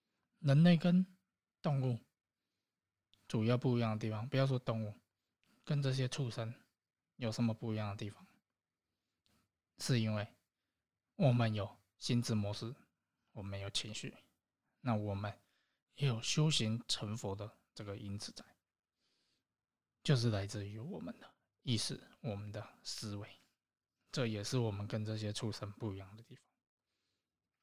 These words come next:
所以，因为我们有这些可以具有一个创造性的这个想法在里面，那所以这也是我们跟动物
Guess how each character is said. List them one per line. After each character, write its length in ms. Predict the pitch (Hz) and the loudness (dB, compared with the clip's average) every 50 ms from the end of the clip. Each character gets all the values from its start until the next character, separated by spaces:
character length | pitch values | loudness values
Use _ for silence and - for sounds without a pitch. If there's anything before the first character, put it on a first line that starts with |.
| _ _ _ _ _ _ _ _ _ _ _ _ _ _ - - - - | _ _ _ _ _ _ _ _ _ _ _ _ _ _ -20 -20 -20 -16
所 240 | - - - 151 143 | -10 0 4 6 6
以， 240 | 170 151 123 117 - _ _ _ _ _ _ _ _ _ _ _ _ _ _ _ _ _ | 8 6 6 2 -4 _ _ _ _ _ _ _ _ _ _ _ _ _ _ _ _ _
因 180 | - 190 175 | 2 6 6
为 240 | 185 185 165 127 - - - _ _ _ _ _ | 8 6 6 4 0 -6 -14 _ _ _ _ _
我 200 | - 156 147 123 | 2 4 4 4
们 280 | 107 107 107 104 104 | 4 2 2 0 0
有 180 | 101 101 98 101 - - _ _ _ _ _ _ _ _ _ - | 0 0 -2 -4 -8 -12 _ _ _ _ _ _ _ _ _ 2
这 120 | - 156 | 4 4
些 220 | 131 - 147 127 123 | 6 6 6 4 4
可 220 | 117 - 113 107 | 4 2 0 0
以 260 | 117 110 104 104 - - _ _ _ _ _ _ _ _ _ _ _ - | 0 0 -2 -4 -8 -14 _ _ _ _ _ _ _ _ _ _ _ 2
具 160 | - 202 165 | 4 6 6
有 180 | 123 104 101 | 8 6 6
一 80 | 104 113 | 4 4
个 100 | 131 120 | 4 4
创 280 | - - - 156 147 135 | 4 4 6 6 6 6
造 180 | 131 127 120 | 6 4 4
性 220 | 113 - 127 113 110 | 2 0 0 -2 -2
的 280 | 110 101 101 - - _ _ _ _ _ _ _ _ _ _ _ _ _ | -4 -6 -8 -12 -16 _ _ _ _ _ _ _ _ _ _ _ _ _
这 80 | - 123 | -6 -4
个 80 | 107 | -2
想 220 | 104 - 113 107 110 | -2 -2 -2 -2 -2
法 180 | - 107 98 | -2 -2 -2
在 120 | 101 107 101 | -4 -6 -8
里 100 | 110 104 | -8 -8
面， 180 | 101 101 104 - _ _ _ _ _ | -10 -10 -12 -16 _ _ _ _ _
那 180 | - 139 127 120 | -4 -2 -2 0
所 300 | - - - 117 113 127 | 0 0 2 2 4 4
以 260 | 139 127 113 - - _ _ _ _ _ _ _ _ _ _ _ _ _ _ | 4 4 2 -2 -6 _ _ _ _ _ _ _ _ _ _ _ _ _ _
这 120 | - 160 | 6 6
也 60 | 135 117 | 6 8
是 120 | 113 123 | 8 6
我 120 | 123 113 | 6 6
们 220 | 104 101 104 104 104 | 6 4 2 0 0
跟 340 | 101 101 101 104 110 123 - - | 2 2 2 2 2 0 -2 -2
动 240 | - 127 117 117 113 | 2 4 4 6 6
物 240 | 107 101 101 - | 4 4 2 -2